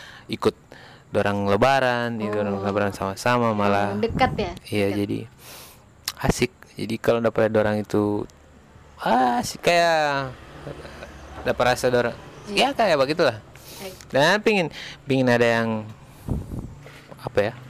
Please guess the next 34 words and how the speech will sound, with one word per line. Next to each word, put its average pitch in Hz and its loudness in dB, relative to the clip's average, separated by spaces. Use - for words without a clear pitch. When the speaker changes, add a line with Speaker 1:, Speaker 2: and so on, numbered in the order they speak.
Speaker 1:
Malah 156 4
justru 185 2
di 175 4
Gorontalo 175 4
kan 233 0
ada 131 0
juga 151 2
budaya-budaya 117 -2
yang 113 -8
lebih 113 -8
lama 110 -4
lagi 120 -4
yang 165 -4
tapi - -8
tidak 117 -4
jarang 110 -4
terekspos. - -12
Speaker 2:
Oh. 214 -4
Speaker 1:
Mungkin 139 0
kok 127 2
di 127 -2
kota 113 6
sini 127 0
bisa 107 -4
dibilang 110 -2
tuh 127 -2
sampai 120 0
budaya 104 2
mulai 110 0
Speaker 2:
Iya, 214 -8
udah 196 -8
Speaker 1:
tidak 196 0
Speaker 2:
luntur 247 4
ya. 220 -2